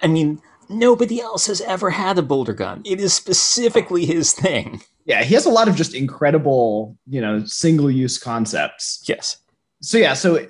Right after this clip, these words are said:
Speaker 2: one thing I wanted to point out, and I think that this is definitely a Dick Ayers, John Severin thing, is
Speaker 1: Yeah.
Speaker 2: Doom's mouth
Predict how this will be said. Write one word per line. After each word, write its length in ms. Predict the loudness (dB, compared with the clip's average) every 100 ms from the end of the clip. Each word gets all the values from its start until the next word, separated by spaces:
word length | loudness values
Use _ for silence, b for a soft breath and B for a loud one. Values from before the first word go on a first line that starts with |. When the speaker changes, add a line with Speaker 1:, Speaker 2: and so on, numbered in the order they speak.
| _ -6
Speaker 2:
one 280 | 0 0 0
thing 160 | -2
I 60 | 0
wanted 240 | 2 2
to 80 | 0
point 340 | -4 -8 -4
out, 160 | -2 -2
and 100 | -2
I 60 | -4
think 200 | -6 -6
that 120 | -6
this 160 | -6
is 140 | -6 -2
definitely 360 | -2 -2 -2
a 20 | -2
Dick 280 | -2 -2
Ayers, 220 | 0 0 0
John 220 | -2 -4
Severin 400 | -2 -2 0 -2
thing, 240 | -2 -2
is 240 | -2 -2 -4
Speaker 1:
Yeah. 60 | -2
Speaker 2:
Doom's 400 | 2 2 2 2
mouth 640 | 2 4 4 0 -2 -6